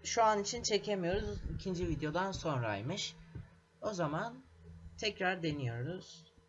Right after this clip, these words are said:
Blue Flame'den devam ediyoruz. On bir dolarımız var gibi düşünün. Direkt çünkü, e, Golden Coil'i sattım. Golden Coil benim sevdiğim bir skindi. O yüzden envanterime çekmek istedim. Çekemedim. Şimdi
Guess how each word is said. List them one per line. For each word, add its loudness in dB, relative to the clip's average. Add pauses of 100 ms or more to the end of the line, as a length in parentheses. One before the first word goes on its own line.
(300)
Blue -2
Flame'den -2
devam 2
ediyoruz. -6
On 2
bir 0
dolarımız 4
var 4
gibi -4
düşünün. -2 (600)
Direkt 2
çünkü, -4 (160)
e, 0 (200)
Golden 2
Coil'i 2
sattım. -2
Golden -2
Coil 2
benim -2
sevdiğim 0
bir -2
skindi. -4 (400)
O -2
yüzden 2 (340)
envanterime 0
çekmek -4
istedim. -8
Çekemedim. -8 (540)
Şimdi -4